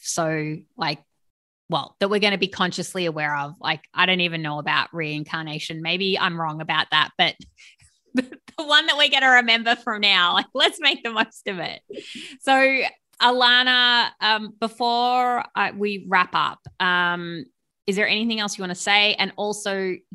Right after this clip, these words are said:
let every-, let's tell everyone where they can find you, 'cause I'm sure everyone's gonna be like, "Wow, who's Alana?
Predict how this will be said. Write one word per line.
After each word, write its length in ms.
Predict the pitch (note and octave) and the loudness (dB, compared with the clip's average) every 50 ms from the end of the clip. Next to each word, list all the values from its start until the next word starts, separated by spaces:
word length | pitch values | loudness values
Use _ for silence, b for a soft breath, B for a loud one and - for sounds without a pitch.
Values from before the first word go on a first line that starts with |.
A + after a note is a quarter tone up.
| - _ _ _ _ | -20 _ _ _ _
let 340 | - F#3+ F#3 G3 G#3 A3+ - - | -10 -6 -2 0 0 0 0 0
every-, 200 | A3 A3 G3+ E3+ | -4 -4 -4 -4
let's 300 | G3 G3+ G#3 G#3 - - | -4 -4 -4 -6 -8 -12
tell 260 | - - A#3+ A3+ - - | -8 -4 -4 -2 -2 -2
everyone 480 | F#3+ F#3 G3 F#3+ F#3 F3+ F3 F3 D#3+ - | -2 -2 0 0 0 0 -2 -4 -8 -10
where 160 | - F3 E3+ E3 | -6 -4 -4 -2
they 140 | E3 E3 | -2 -4
can 160 | - E3+ E3 - | -6 -6 -10 -8
find 320 | - - - - C#3+ D3 | -8 -8 -8 -8 -10 -12
you, 220 | - - - - - | -14 -16 -16 -16 -14
'cause 180 | - F#3 D#3+ | -12 -12 -10
I'm 140 | D#3 F3 F3 | -8 -8 -10
sure 340 | - - F#3 F3 F3+ F3+ - | -8 -6 -4 -2 -2 -2 -2
everyone's 340 | - F3 F3 F3 D#3+ D#3 - | -4 -4 -6 -6 -8 -8 -10
gonna 140 | - - - | -12 -10 -8
be 80 | D#3 | -6
like, 220 | C#3 C3+ D#3+ - - | -4 -4 -4 -2 0
"Wow, 240 | F#3 D#3+ C#3 - | 2 2 2 0
who's 180 | E3 F#3+ F#3+ F3 | -2 -4 -4 -6
Alana? 480 | F3+ E3 E3 C#3+ - - D#2+ - - | -6 -8 -8 -8 -8 -8 -10 -14 -16